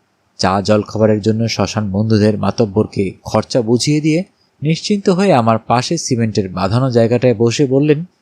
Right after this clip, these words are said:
"সব করে এলাম। ইলেকট্রিক চুল্লি একটা খালি হবে এক্ষুনি, সেটাই আমাদের দিয়ে দেবে। ফর্চুনেটলি লাইনে আর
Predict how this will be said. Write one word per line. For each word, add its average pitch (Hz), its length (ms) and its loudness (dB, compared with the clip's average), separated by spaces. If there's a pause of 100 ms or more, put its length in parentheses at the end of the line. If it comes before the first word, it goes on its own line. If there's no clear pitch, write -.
(160)
"সব 139 260 0 (140)
করে 95 240 0
এলাম। 87 260 -8 (380)
ইলেকট্রিক 95 500 -2
চুল্লি 110 360 4
একটা 90 360 -4
খালি 110 320 -2
হবে 135 280 2
এক্ষুনি, 170 440 0 (360)
সেটাই 143 500 2
আমাদের 95 420 0
দিয়ে 90 200 -6
দেবে। 87 260 -8 (520)
ফর্চুনেটলি 113 640 0 (100)
লাইনে 98 440 -2
আর 196 120 0